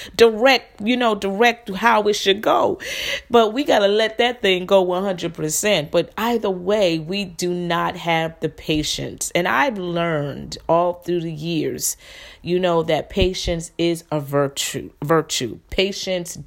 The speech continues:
definitely will help you in the long haul.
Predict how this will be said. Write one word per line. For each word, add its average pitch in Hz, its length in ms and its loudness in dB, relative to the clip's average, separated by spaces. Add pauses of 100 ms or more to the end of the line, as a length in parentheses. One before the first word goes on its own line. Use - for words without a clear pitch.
(160)
definitely 156 800 0 (640)
will 180 800 2
help - 440 2
you 165 160 2
in 160 100 -4
the 160 100 0
long 156 380 -2
haul. 143 540 -4